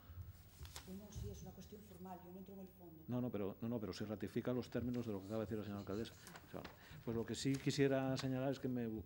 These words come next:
Speaker 2: como proponentes nos hubiese gustado conocer esa valoración jurídica,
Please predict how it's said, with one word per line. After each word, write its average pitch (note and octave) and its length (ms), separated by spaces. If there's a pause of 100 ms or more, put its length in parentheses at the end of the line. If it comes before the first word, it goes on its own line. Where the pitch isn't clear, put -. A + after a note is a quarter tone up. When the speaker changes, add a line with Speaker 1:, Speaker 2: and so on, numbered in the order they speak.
(120)
Speaker 2:
como G2 220
proponentes B2 760 (240)
nos F#2 100
hubiese G2+ 180
gustado A2+ 560
conocer A2 460
esa G#2 140
valoración G2+ 360
jurídica, A2 500